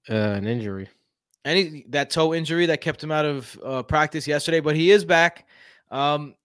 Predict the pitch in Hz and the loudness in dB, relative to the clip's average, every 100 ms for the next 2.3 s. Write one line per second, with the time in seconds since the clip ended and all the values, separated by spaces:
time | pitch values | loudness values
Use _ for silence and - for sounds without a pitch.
0 | _ 160 147 135 214 233 226 220 202 _ | _ -12 -8 0 4 4 2 -4 -8 _
1 | _ _ _ 165 170 175 175 214 233 - | _ _ _ -2 0 2 6 6 4 0
2 | 185 202 | -4 -2